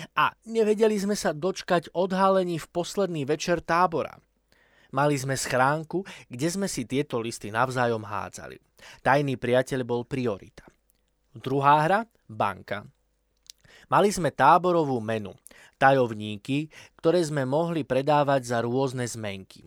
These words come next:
A tak som si za zarobené tajovníky mohol kúpiť spievanie uspávanky či pozvanie na drink. Veľmi zaujímavou hrou bola hra Vírus. Bolo to niečo podobné ako hľadanie pokladu. Rozdelili nás do skupín.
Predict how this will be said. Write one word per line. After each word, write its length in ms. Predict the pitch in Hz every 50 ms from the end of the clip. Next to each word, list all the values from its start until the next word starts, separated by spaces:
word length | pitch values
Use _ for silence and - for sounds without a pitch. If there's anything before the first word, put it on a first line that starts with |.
| 139 98 107
A 140 | 180 220 220
tak 240 | - 226 220 208 -
som 160 | - 208 190
si 160 | - - 180
za 160 | 143 131 120
zarobené 560 | 110 131 139 143 143 135 127 131 120 113 104 101
tajovníky 720 | - 113 117 131 135 127 123 127 127 127 - - - 127
mohol 320 | 127 131 123 127 123 117
kúpiť 400 | - - 117 104 - 98 98 -
spievanie 760 | - - - - - 139 139 147 151 147 143 139 135 131 127
uspávanky 960 | 123 123 120 - - - 127 117 117 113 110 110 107 104 - - 107 104 101 - - - - -
či 220 | - - - 202 -
pozvanie 560 | - 185 185 165 151 151 147 139 131 117 110
na 140 | 104 101 101
drink. 480 | 101 - - 69 62 - _ - - _ _ _ _ _ _ _ _ _ _ _ _ _ _ _ _ _ _ _ -
Veľmi 400 | 117 131 151 175 185 208 196 151
zaujímavou 840 | 113 - 113 120 135 185 226 240 208 170 139 123 113 110 107 104 107 107
hrou 320 | 120 113 120 139 165 165
bola 320 | 147 143 139 135 123 110 104
hra 320 | 110 120 123 127 127 113
Vírus. 560 | 117 117 113 110 104 98 95 - - - - - _ _ _ _ _ - _
Bolo 240 | - 175 208 214 202
to 160 | 202 - 151
niečo 320 | 143 156 185 196 - - 113
podobné 480 | - - 165 170 190 175 175 175 170
ako 400 | 170 156 147 - - 139 120 - _ - - - -
hľadanie 480 | 127 139 151 170 175 170 160 147 135 -
pokladu. 560 | - 135 123 - - 113 95 90 - - - _ _ _ _ _ - - - - - _ _ -
Rozdelili 720 | - 147 160 175 170 156 160 175 170 165 165 165 160 156
nás 320 | 151 147 139 135 131 131
do 160 | 127 127 147 147
skupín. 480 | 143 - - 135 110 - - 92 90